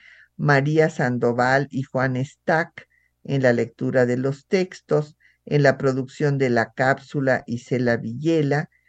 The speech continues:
en los controles de audio Socorro Montes, en, eh, los teléfonos Bárbara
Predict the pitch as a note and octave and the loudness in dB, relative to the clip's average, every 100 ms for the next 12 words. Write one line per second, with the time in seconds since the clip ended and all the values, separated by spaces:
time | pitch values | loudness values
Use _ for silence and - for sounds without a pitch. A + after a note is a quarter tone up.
0 | _ - D3 C#3+ C3+ - C3+ B2 C#3 C3 | _ -8 0 0 0 -2 -4 -2 -2 0
1 | C3 B2+ A#2 A2 A#2+ C3 C3+ B2 - - | -2 0 0 2 2 2 0 -4 -6 -6
2 | G#2+ - B2 B2 B2+ C#3+ E3 E3+ F3 E3+ | -8 -2 -2 0 -2 0 0 -2 -4 -4
3 | F3+ - _ _ _ _ _ _ _ - | -4 -6 _ _ _ _ _ _ _ 0
4 | D#3+ D#3 D#3 D3+ - - B2 B2 C#3+ D3 | 2 2 0 -4 -6 -2 0 2 2 2
5 | - C3 B2+ C#3 - C3+ A#2 A2 A#2 A#2+ | 0 0 0 -2 -2 -4 -2 -4 -2 -2
6 | A#2 A2 A2+ G#2 | -2 -2 -2 -4